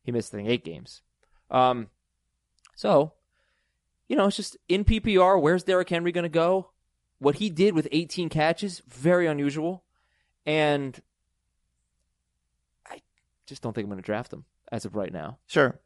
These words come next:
Speaker 2: I, I think when you think of Derrick Henry, like, you know, the historical guys you wanna compare him to, um, think Michael Turner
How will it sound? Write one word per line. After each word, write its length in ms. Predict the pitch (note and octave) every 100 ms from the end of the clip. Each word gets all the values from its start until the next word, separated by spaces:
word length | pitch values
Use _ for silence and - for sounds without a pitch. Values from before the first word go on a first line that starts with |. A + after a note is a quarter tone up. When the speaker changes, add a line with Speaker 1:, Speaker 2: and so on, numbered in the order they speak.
| -
Speaker 2:
I, 300 | F2 - F#2+
I 80 | -
think 240 | B2 D#3 -
when 120 | C3+
you 100 | B2+
think 260 | B2 B2 A#2+
of 260 | A2+ G2
Derrick 320 | - G#2+ G#2 -
Henry, 340 | G2+ F#2 E2+
like, 240 | E2 E2+ -
you 100 | -
know, 100 | F2+
the 120 | E2+ F2+
historical 540 | F2 - G2 G2+ F#2
guys 360 | F2+ F2+ F2 F2+
you 100 | F2
wanna 180 | F2
compare 320 | E2 E2+ F2 E2+
him 100 | E2
to, 240 | F2+ F2+ - - _ _ _ _ _ -
um, 520 | E2 E2 D#2+ D#2+ - _ _ _ -
think 160 | A2+
Michael 300 | A2 G#2+ G2+
Turner 420 | F#2 G#2 F2 D#2+